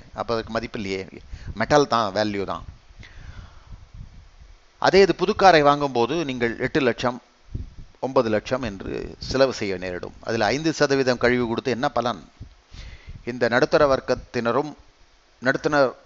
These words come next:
middle class and the lower middle class, அந்த, அஹ், வர்க்கத்தினரிடையே அந்த அளவுக்கு பொருள் வசதியானது இருக்குமா என்றால் வினா, பெரிய கேள்விக்குறிதான்.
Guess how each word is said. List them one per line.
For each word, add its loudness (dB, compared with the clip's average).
middle 2
class 6
and 0
the 2
lower 6
middle -2
class, -4
அந்த, 0
அஹ், -14
வர்க்கத்தினரிடையே 0
அந்த 0
அளவுக்கு 2
பொருள் 0
வசதியானது 0
இருக்குமா 0
என்றால் -4
வினா, -4
பெரிய -2
கேள்விக்குறிதான். -8